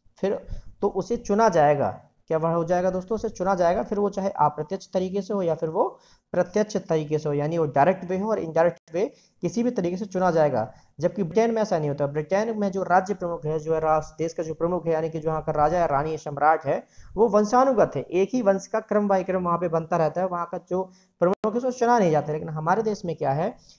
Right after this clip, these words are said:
कि जो भी हमारे देश का राज्य प्रमुख होगा, जो राष्ट्र प्रमुख होगा, उसे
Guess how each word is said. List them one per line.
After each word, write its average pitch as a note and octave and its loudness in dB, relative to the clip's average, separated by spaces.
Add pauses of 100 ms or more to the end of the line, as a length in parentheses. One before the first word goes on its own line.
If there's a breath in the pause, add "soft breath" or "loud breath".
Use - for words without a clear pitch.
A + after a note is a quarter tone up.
(120)
कि E3 -6
जो D#3 -2
भी C4 0
हमारे G3 2
देश F3+ -2
का F#3 -6
राज्य F#3+ 0
प्रमुख E3+ -4
होगा, D#3 -2
जो E3 -2
राष्ट्र E3 0
प्रमुख D#3 -4
होगा, E3 -4
उसे F#3+ -6